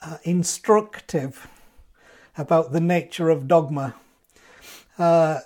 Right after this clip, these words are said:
uh, I mean, the first one, of course, is, is to me was the obvious one. It's where my brain goes. "A dogma's for life, not just for Christmas."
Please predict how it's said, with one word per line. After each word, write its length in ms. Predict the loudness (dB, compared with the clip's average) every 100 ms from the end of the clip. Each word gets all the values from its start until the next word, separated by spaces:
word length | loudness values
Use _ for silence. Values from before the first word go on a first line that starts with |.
| _ _ _ -8
uh, 400 | -4 -2 -2 -4 -10 -16 -10
I 80 | -4
mean, 240 | 0 0
the 40 | 2
first 380 | 8 8 8 6
one, 220 | 6 4
of 80 | 2
course, 320 | 0 0 -4
is, 180 | -6 -4
is 320 | -6 -6 -16 _
to 100 | -4
me 180 | -2 -2
was 200 | -4 -2
the 100 | 0
obvious 400 | 0 -2 -8 -8
one. 160 | -8
It's 100 | -4
where 80 | -4
my 160 | -2 -4
brain 320 | -4 -6 -2
goes. 240 | -2 -2
"A 80 | -4
dogma's 580 | 4 4 6 2 0 -2
for 200 | -4 2
life, 440 | 4 4 0 -6
not 200 | -10 -8
just 200 | -10 -10
for 100 | -12
Christmas." 600 | -8 -8 -8 -8 -10 -12